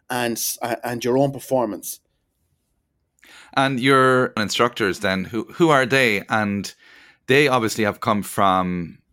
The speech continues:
Speaker 2: maths backgrounds, I presume, and they did well. Do they have to unlearn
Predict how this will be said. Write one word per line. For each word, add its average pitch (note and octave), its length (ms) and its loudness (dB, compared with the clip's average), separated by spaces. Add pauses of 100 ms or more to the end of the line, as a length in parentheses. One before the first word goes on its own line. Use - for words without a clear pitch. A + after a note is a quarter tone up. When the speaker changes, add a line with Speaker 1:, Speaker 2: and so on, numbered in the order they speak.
(280)
Speaker 2:
maths F#2+ 280 -4
backgrounds, E2+ 600 -2
I E2+ 120 -8
presume, F2+ 840 -6 (480)
and C#3 80 2
they C3 60 2
did B2 180 0
well. G#2+ 400 0 (260)
Do A2+ 80 -2
they B2+ 160 2
have C3 200 -2
to - 180 -2 (100)
unlearn A2 840 0